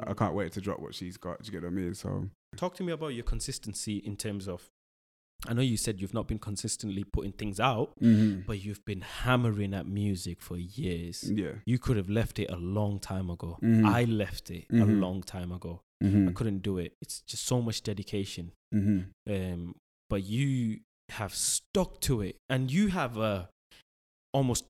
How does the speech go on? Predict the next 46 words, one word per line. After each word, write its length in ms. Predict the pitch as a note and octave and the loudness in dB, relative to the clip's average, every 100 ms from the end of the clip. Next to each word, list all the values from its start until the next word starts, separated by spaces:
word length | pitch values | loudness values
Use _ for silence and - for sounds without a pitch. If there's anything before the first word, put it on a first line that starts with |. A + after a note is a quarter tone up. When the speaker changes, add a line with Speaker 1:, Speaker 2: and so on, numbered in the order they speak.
| - | 2
Speaker 2:
dedicated, 800 | F#3 G#3+ - B2 G#2+ G2+ - | 4 4 0 0 0 -4 -6
like, 220 | G#2+ G2 - _ _ _ _ _ _ | -4 -2 -4 _ _ _ _ _ _
fan 240 | - E3 | 2 2
base 300 | D3 F#2 - - | 2 0 -2 2
in 100 | G#2+ | 4
Speaker 1:
Mm-hmm. 120 | G#2+ | 6
Speaker 2:
essence, 280 | - G#2 F2+ | 4 -2 -6
because 280 | A2 G#2 | -6 -6
they, 120 | C3 D3 | -2 0
even 260 | D#3 F#3 | 0 0
though 80 | C3+ | 0
you're 160 | A#2+ G#2+ | 0 0
friends 180 | C3+ A2 | -2 -2
and 100 | F2 | 0
family, 360 | C3 A#2 B2 | 0 0 -2
Speaker 1:
Mm-hmm. 300 | - A2 G#2+ | 2 4 4
Speaker 2:
they're, 120 | G#2+ | 4
like, 160 | A#2+ A#2+ - | 2 -2 0
on 180 | D3 B2 | 0 0
you. 140 | F#2+ | -4
They, 240 | A2+ A2 - | -4 -6 0
they, 60 | A#2 | 2
Speaker 1:
Yeah. 200 | A#2+ G2+ | 4 4
Speaker 2:
whatever 200 | C3+ D3 | 2 2
you 100 | C#3 | 0
put 160 | - | 0
out, 140 | C3+ G#2+ | 0 0
they'll 80 | G2+ | -4
support 420 | - - A#2+ G#2 | -4 0 0 0
it. 80 | F2 | 4
Speaker 1:
Mm-hmm. 320 | B2 A#2 A2+ F#2+ - - | 6 8 6 4 -2 -4
Speaker 2:
How 200 | F3+ G3+ | 2 4
did 220 | G3 C3+ | 2 0
that, 280 | F3+ E3 B2 | 2 2 0
how 160 | C#3+ | 0
did 200 | E3+ D3+ | 0 0
you 300 | D#3 D3+ B2 - - | 0 0 -2 -6 0
make 240 | B2+ B2 | 0 2
that 160 | B2 - | 0 0
happen, 360 | C#3 - B2 | -2 0 0
and, 360 | G#2+ G#2 G2+ G2+ | 2 0 0 -2
and 300 | G2 G2 F#2+ - - - - - _ | -2 -2 -4 -8 -20 -20 -20 -20 _
how 200 | - F3 | 2 4
did 240 | F3 D#3 - | 4 0 -2
you 40 | |
s-, 260 | C#3 - | -4 -2